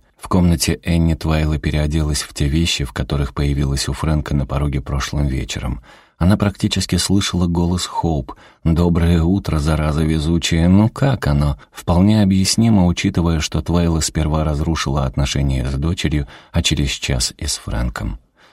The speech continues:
"Бабушка Мудрость, спаси меня от меня самой", простонала она, падая на кровать Энни, и спрятала лицо в ладонях. Её подмывало улизнуть, пока Фрэнк не вернулся, но она знала, что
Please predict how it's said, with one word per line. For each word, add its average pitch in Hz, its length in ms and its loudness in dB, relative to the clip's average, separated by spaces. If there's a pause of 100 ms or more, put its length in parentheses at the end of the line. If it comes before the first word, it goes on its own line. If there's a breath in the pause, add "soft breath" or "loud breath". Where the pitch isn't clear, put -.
(120 soft breath)
"Бабушка 85 480 2
Мудрость, 85 640 0
спаси - 400 -2
меня 76 300 2
от - 220 -6
меня 73 260 0
самой", 78 540 2
простонала 73 680 -2
она, 76 360 0
падая 73 400 0
на 71 120 0
кровать 71 440 -2
Энни, 90 340 2 (320 loud breath)
и 90 80 0
спрятала 98 520 2
лицо 85 360 0
в 73 60 -6
ладонях. 64 640 -4 (340 loud breath)
Её 190 200 4
подмывало 104 500 4
улизнуть, 95 640 2
пока 73 260 -2
Фрэнк 87 440 0
не 73 100 2
вернулся, 82 560 0
но 80 220 4
она 78 280 2
знала, 78 460 0
что - 240 -6